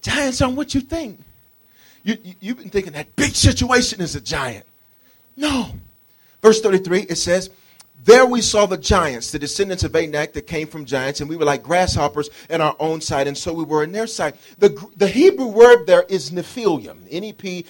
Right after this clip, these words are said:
H I L L I M, and it does not mean what you think it means. Most of us think of giants as these big, elaborate,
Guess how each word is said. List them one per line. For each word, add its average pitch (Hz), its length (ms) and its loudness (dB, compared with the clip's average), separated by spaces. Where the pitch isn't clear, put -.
H 175 200 0
I 156 200 0
L 165 180 2
L 151 220 4
I 151 240 -2
M, 175 200 4
and 208 260 2
it 214 260 4
does 302 300 2
not 277 300 0
mean 262 400 2
what 269 320 -4
you 277 320 0
think 330 360 -4
it - 200 -4
means. 87 500 -14
Most 143 180 -4
of 131 60 -10
us - 160 -6
think - 160 -8
of 90 100 -16
giants 127 400 -4
as 107 120 -14
these 101 180 -12
big, 139 360 -2
elaborate, 113 560 -8